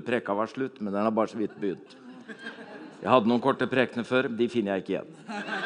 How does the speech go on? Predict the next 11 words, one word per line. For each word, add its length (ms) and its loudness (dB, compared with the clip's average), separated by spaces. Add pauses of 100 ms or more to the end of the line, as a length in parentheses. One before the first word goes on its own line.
(380)
<laughs> 600 4 (880)
Jeg 120 -4
vet 160 4
ikke 100 -4
hvor 140 6
de 100 8
tok 160 0
veien. 300 4 (4000)
Reiser 300 8
du 80 8
alene? 480 8